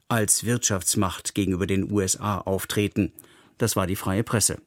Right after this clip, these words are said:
Die Rhein-Neckar-Zeitung vermisst dabei den Zusammenhalt. Dass Kanzler Merz dem französischen Präsidenten Macron auf offener Bühne widerspricht, wenn der verlangt, Europäer sollten europäisch einkaufen, ist in dieser Gemengelage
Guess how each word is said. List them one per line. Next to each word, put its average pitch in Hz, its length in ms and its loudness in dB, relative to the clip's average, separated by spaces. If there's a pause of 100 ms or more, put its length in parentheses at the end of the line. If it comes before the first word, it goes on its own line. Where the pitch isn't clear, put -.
(1000)
Die 127 100 6
Rhein-Neckar-Zeitung 127 1040 4
vermisst 120 500 4
dabei 101 280 2
den 98 180 0
Zusammenhalt. 110 800 2 (440)
Dass - 160 0
Kanzler 156 300 4
Merz 113 420 2
dem 131 180 4
französischen 113 720 0
Präsidenten 107 600 2
Macron 107 540 2 (320)
auf 104 400 2
offener 143 360 4
Bühne 135 300 4
widerspricht, 110 800 0 (260)
wenn 107 180 4
der 117 160 4
verlangt, 123 440 2 (180)
Europäer 120 720 4
sollten 110 320 2
europäisch 104 760 0
einkaufen, 113 760 4 (480)
ist 151 200 4
in 139 120 6
dieser 143 240 6
Gemengelage 120 840 4